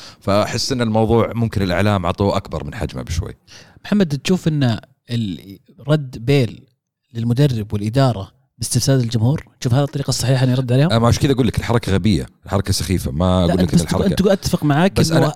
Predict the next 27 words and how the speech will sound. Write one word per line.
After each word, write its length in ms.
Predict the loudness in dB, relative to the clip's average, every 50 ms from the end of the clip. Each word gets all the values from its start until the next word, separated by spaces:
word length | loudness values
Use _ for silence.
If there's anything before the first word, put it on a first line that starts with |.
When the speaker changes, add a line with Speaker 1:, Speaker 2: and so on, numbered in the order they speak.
| -2
Speaker 1:
أنا 100 | -2 0
Speaker 2:
إنه 120 | 2 2 2
بعد 240 | 2 2 2 2
اللي 120 | 4 2 2
جاه 380 | 0 0 0 2 4 4 4
من 120 | 4 2 2
الإدارة 420 | 2 0 2 2 2 2 4 4
ومن 260 | 2 2 2 2 2
المدرب 520 | 2 2 2 2 4 2 2 2 2 -2 -2 _ -10 _ _ -6
إنه 140 | 0 2 2
هذا 220 | 4 4 2 2
كان 180 | 2 2 2 2 2
رد 220 | 2 0 0 -2
عليهم. 260 | 0 0 2 2 2 0 -2 -18 -20 -20 -20 _
هذا 280 | 2 2 4 4 4 4
أنا 80 | 4
أشوف 260 | 4 4 4 2 2
إنه 140 | 2 2 2
استفز 280 | 0 0 2 0 0 0
الجمهور، 380 | 2 0 0 2 4 2 2
ما 140 | 4 4 4
رد 200 | 4 4 2 2
على 120 | 0 2 2
الإدارة 320 | 2 2 2 2 4 4
ولا 140 | 4 4 4
على 120 | 4 4
المدرب. 360 | 4 2 2 2 2 0 -4